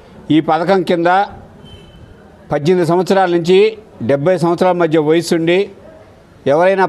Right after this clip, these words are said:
ప్రమాదవశాత్తు మరణిస్తే ఆ కుటుంబానికి ఐదు లక్షల రూపాయలు, పద్దెనిమిది సంవత్సరాల నుండి యాభై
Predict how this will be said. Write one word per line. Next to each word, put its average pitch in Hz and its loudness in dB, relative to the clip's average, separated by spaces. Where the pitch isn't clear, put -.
ప్రమాదవశాత్తు 180 0
మరణిస్తే 165 -2
ఆ - 0
కుటుంబానికి 170 -2
ఐదు 151 -2
లక్షల 165 -2
రూపాయలు, 160 0
పద్దెనిమిది 165 0
సంవత్సరాల 190 0
నుండి 185 0
యాభై 175 0